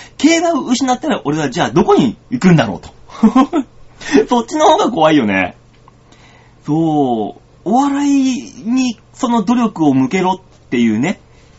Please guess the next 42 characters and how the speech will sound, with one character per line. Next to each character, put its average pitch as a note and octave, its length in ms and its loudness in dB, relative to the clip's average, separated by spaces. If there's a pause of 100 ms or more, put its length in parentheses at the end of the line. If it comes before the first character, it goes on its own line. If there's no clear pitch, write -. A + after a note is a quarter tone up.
い D#3+ 40 -4
う G3+ 520 4 (380)
正 B3+ 300 0
論 B3 200 2
は A3+ 100 0
ね、 G#2+ 260 -4 (400)
耳 B3 280 2
が G#3 80 0
痛 F3 200 -2
く G3 80 -4
な G3+ 100 0
る E3 80 -2
け G#2+ 100 -4
ど G#2 80 -2
も、 A2+ 280 -4 (400)
で C#4+ 80 0
も - 140 0 (120)
逆 G#3 260 -4
に - 100 -6
こ C4+ 100 -8
れ B3+ 80 -2
ね、 G3+ 120 -4
お F3 120 -2
笑 C#4 340 -4
い B3+ 40 -4
に B3 280 -4 (420)
向 F#3+ 140 -6
け A3 140 0
て、 G#3 320 -4 (560)
お F#3+ 80 -2
笑 D#4+ 320 0
い - 20 -4
っ - 40 -10
て C#4 180 -6
絶 F#3+ 340 -6
対 C#4+ 180 -4
に C4 100 -4
正 A#3+ 280 -4
解 A3 220 -2
が G3+ 220 -4
あ A#3 60 0
る D3 180 -4